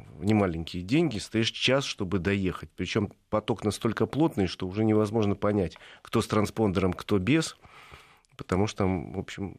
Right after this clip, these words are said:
тесновато. И так мы, значит, простояли час. Ну ладно, думаю, щас мы час простоим, а дальше там небольшой кусок М десять старой трассы «Россия»,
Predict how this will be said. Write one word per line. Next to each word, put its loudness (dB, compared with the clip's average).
тесновато. -4
И -10
так -2
мы, 0
значит, -2
простояли 0
час. -2
Ну 4
ладно, 2
думаю, -6
щас -4
мы -2
час -2
простоим, -2
а -4
дальше -2
там 2
небольшой 2
кусок -4
М 0
десять 0
старой -2
трассы -2
«Россия», -4